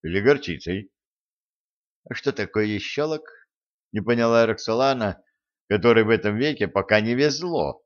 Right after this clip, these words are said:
с гигиеническими удобствами. «Химия какая-нибудь?» «А откуда здесь химия? Треть ведра золы из печки, две трети холодной воды. День-два настоять.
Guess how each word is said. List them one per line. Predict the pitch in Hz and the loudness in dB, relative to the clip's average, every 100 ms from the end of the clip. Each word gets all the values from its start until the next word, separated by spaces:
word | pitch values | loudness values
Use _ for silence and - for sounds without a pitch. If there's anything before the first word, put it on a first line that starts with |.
| _ _ | _ _
с | 76 | -16
гигиеническими | 73 104 104 117 117 107 - 98 - 107 | -6 -4 -2 0 0 -2 -4 -8 -6 -4
удобствами. | 127 147 135 - - - 67 62 - _ _ _ _ _ _ _ _ _ _ _ _ | -2 -2 -4 -4 -8 -12 -12 -12 -18 _ _ _ _ _ _ _ _ _ _ _ _
«Химия | - 110 101 120 143 139 | -10 -6 -4 -4 -4 -4
какая-нибудь?» | 127 120 107 92 90 95 80 73 - _ _ _ _ _ _ _ _ _ _ - | -4 -4 0 0 0 -4 -6 -10 -16 _ _ _ _ _ _ _ _ _ _ -4
«А | 90 104 | 2 2
откуда | - 147 117 104 | 2 0 2 2
здесь | 95 92 | 0 -4
химия? | - 107 78 62 58 - _ _ _ _ _ _ _ | -4 -6 -6 -10 -14 -18 _ _ _ _ _ _ _
Треть | 107 123 143 | 2 4 4
ведра | 110 101 113 123 | 0 0 2 2
золы | 98 98 107 120 | 2 0 0 -2
из | - | -4
печки, | - 101 104 - 101 95 - _ _ _ | -4 -4 -4 -8 -8 -8 -10 _ _ _
две | 76 104 120 | -6 -2 0
трети | - 110 120 107 | 0 0 0 -4
холодной | 90 85 92 113 95 71 | -6 -4 -2 -2 -4 -8
воды. | 65 - 92 101 - _ _ _ _ _ | -10 -8 -6 -6 -8 _ _ _ _ _
День-два | 87 151 151 127 151 | -2 -2 0 4 4
настоять. | 143 - - 95 117 131 - - | 4 -4 -4 0 2 0 -4 -20